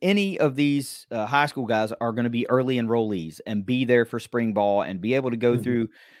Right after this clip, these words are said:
Speaker 1: you know, be with B A, 'cause that's, that's
Speaker 2: Mm-hmm.
Speaker 1: huge.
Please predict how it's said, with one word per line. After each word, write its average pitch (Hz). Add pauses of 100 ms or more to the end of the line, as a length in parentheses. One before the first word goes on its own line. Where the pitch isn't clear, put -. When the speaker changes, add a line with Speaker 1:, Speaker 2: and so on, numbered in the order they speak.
(140)
Speaker 1:
you 120
know, 104
be 175
with 165
B 147
A, 73 (160)
'cause 135
that's, 190
that's 175
Speaker 2:
Mm-hmm. 123
Speaker 1:
huge. -